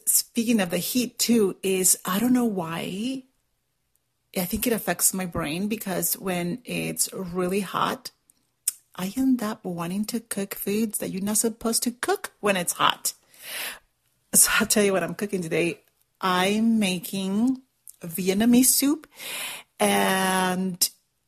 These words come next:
I used to live in the Bay Area, and I used to be able to get all the ingredients for, you know, all kinds of foods. And it's been a while since I've been able to get, uh, most of the ingredients here, especially also for egg rolls, which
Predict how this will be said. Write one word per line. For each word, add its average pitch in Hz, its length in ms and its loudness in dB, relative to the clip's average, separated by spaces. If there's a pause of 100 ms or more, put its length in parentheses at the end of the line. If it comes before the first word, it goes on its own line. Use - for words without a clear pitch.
(800)
I 208 100 2
used 269 200 2
to 269 60 0
live 214 220 4
in 208 100 4
the 175 80 -2
Bay 170 200 -4
Area, 180 360 0
and 185 180 0
I 175 40 -2
used 175 240 -4
to 175 100 -4 (280)
be 180 140 -2
able 175 220 -2
to - 100 -6
get - 320 -6
all 202 200 0
the 220 160 0
ingredients 170 680 -2
for, 165 880 -2 (400)
you 185 140 -4
know, 175 220 -4
all 196 100 2
kinds 180 380 -4
of - 80 -12
foods. 175 560 -2 (180)
And 175 240 -2
it's 175 160 0
been 233 140 2
a 262 100 4
while 185 480 2
since 170 720 2 (120)
I've 175 540 -2
been 170 120 -4
able 170 200 -6
to 175 140 -8
get, 170 320 -6 (140)
uh, - 80 -8
most 175 240 -2
of 175 80 -10
the 170 100 -6
ingredients 165 440 -6
here, 202 380 0 (580)
especially 262 840 2
also 190 360 0
for - 260 -4
egg 170 160 -2
rolls, 165 260 0
which 175 280 0